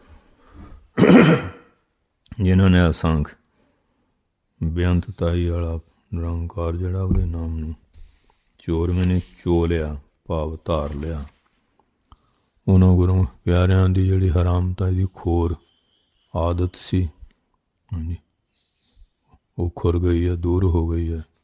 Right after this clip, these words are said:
ਅਸੰਖ ਅਮਰ ਕਰ ਜਾ ਹੈ ਜੋਰ।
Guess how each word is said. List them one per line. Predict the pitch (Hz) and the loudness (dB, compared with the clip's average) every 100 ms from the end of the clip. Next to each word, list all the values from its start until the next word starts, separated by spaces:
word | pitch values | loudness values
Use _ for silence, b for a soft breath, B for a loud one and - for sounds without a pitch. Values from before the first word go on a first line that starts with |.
| _ _ _ _ _ _ _ _ 95 | _ _ _ _ _ _ _ _ -6
ਅਸੰਖ | 90 87 95 92 | -4 -2 -2 0
ਅਮਰ | 92 92 | 0 -2
ਕਰ | 95 - 87 | -4 -4 -4
ਜਾ | 90 90 90 95 | -2 -2 0 2
ਹੈ | 95 | 0
ਜੋਰ। | 90 87 | 0 -2